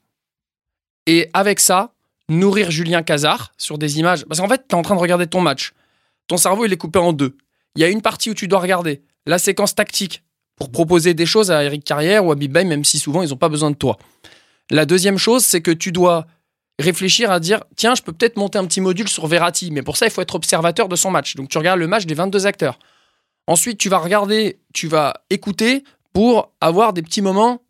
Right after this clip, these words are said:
de sous-titrage possible. Quatrième chose, tu vas réfléchir aussi pour Cazard, pour dire, « Tiens, cette image-là, il peut la doubler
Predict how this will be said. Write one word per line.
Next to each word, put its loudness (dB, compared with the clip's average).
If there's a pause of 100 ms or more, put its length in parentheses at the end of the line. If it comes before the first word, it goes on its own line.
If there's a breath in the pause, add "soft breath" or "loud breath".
de -2
sous-titrage -2
possible. -2 (1120)
Quatrième -2
chose, -2
tu -4
vas 2
réfléchir -2
aussi -2 (220)
pour -8
Cazard, -2 (1200)
pour 0
dire, « 0
Tiens, 2
cette -2
image-là, 2 (540)
il -6
peut 6
la 6
doubler 0